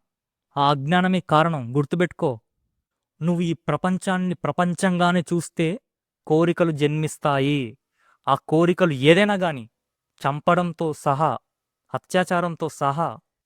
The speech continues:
ఏదైనా కానివ్వు, దానికి లిమిట్ లేదు, కోరికలకి హద్దు లేదు. నువ్వు అజ్ఞానంగా ఈ సమస్త ప్రపంచాన్ని చూసి, నువ్వు కోరికలు పెట్టుకొని, నువ్వు అన్ని చేస్తూ, నువ్వు జన్మలు జన్మాంతరాలు ఎత్తుతూ, "దేవుడు లేడు, దేవుడు ఏం చేస్తున్నాడు?"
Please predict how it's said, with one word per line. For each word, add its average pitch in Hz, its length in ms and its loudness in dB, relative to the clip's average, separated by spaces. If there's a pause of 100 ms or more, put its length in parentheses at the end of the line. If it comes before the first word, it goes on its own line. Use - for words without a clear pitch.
(160)
ఏదైనా 170 400 -4
కానివ్వు, 131 420 -10 (180)
దానికి 151 240 2
లిమిట్ 165 320 0
లేదు, 180 180 2
కోరికలకి 165 540 0
హద్దు 135 260 0
లేదు. 185 280 2 (420)
నువ్వు 170 320 2
అజ్ఞానంగా 202 640 4
ఈ 147 120 0 (140)
సమస్త 170 340 -2
ప్రపంచాన్ని 185 680 -4
చూసి, 156 200 -6
నువ్వు 165 260 0
కోరికలు 190 440 4
పెట్టుకొని, 151 500 -4
నువ్వు 170 280 0
అన్ని 185 240 2
చేస్తూ, 160 420 -8 (500)
నువ్వు 175 160 6
జన్మలు 185 420 4
జన్మాంతరాలు 196 680 0
ఎత్తుతూ, 156 500 -4 (500)
"దేవుడు 180 320 4
లేడు, 196 240 4
దేవుడు 175 300 2
ఏం 196 140 2
చేస్తున్నాడు?" 190 560 -2